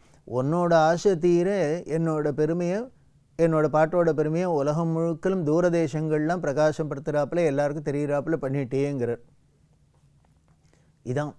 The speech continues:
கடவுளோட குணம், தாய் தந்தையரோட குணம். அம்மையப்பன், அம்மையப்பன்னு சொல்றோம் அப்படின்னா, தங்களோட குழந்தை உலகம் முழுக்கலும்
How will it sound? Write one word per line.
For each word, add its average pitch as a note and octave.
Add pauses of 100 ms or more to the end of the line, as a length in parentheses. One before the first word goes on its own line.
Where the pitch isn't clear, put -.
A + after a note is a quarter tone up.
(220)
கடவுளோட B2
குணம், A2+ (1080)
தாய் D3
தந்தையரோட C3
குணம். A2+
அம்மையப்பன், C3
அம்மையப்பன்னு C#3+
சொல்றோம் C#3
அப்படின்னா, C3 (340)
தங்களோட B2+
குழந்தை D3
உலகம் C#3+
முழுக்கலும் E3+